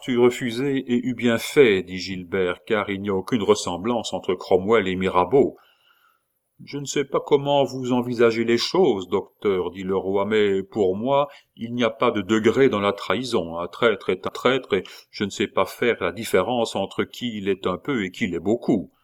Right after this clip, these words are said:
Sire, » dit Gilbert avec un profond respect, mais en même temps avec une invincible fermeté, « ni Cromwell ni Mirabeau ne sont des traîtres. » «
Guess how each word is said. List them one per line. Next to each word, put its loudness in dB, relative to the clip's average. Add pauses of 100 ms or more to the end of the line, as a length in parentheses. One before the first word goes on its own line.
(760)
Sire, » -8 (240)
dit -16
Gilbert -2
avec -6
un -6
profond -4
respect, -2 (340)
mais -4
en 0
même -6
temps 0
avec -8 (140)
une -12
invincible -4
fermeté, « -4 (380)
ni -8
Cromwell 0
ni -12
Mirabeau -4
ne -14
sont -10
des -12
traîtres. » « -4